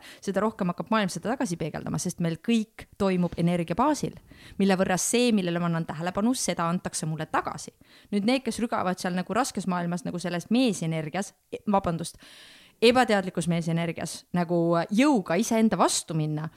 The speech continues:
siis need jõuavad varem või hiljem sinna punkti,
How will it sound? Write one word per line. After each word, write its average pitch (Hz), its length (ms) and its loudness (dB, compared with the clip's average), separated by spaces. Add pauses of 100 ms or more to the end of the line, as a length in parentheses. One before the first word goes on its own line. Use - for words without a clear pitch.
(280)
siis 233 160 2
need 285 180 4
jõuavad 226 480 4
varem 254 300 4
või 175 100 2
hiljem 208 320 0
sinna 202 260 2
punkti, 190 440 -2